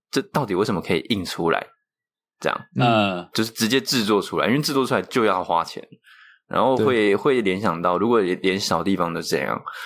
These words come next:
Speaker 1: 那是不是很多大地方们的钱其实都被吃掉了？就是一直在
Speaker 3: 就浪费很多钱。
Speaker 1: 就是浪费，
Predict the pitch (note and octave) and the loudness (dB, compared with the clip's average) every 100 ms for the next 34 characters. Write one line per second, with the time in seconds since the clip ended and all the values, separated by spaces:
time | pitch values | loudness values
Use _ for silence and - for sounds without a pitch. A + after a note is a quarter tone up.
0 | - - A#2 D3 C#3+ G2+ E2+ F#2+ G2+ F2+ | -16 -6 -2 0 0 0 -2 -2 -2 -2
1 | F2+ E2+ D#2 D#2+ D#2 - D#2+ D#2+ D#2+ - | -4 -6 -4 -6 -8 -12 -10 -4 -4 -2
2 | E2 - E2 E2 F2+ - - - E2+ F2 | -4 -2 -2 0 0 0 0 0 0 0
3 | B1 - - _ _ - F2+ G2 F2+ F2 | 0 -2 -10 _ _ -4 0 2 2 0
4 | D#3 F3 C#3+ E3 C3+ G#2 A2 A#2 C3+ C#3+ | 2 0 0 0 0 -4 -2 0 2 2
5 | D3 G#2 E2+ G2+ C2 | 2 0 -4 -2 -2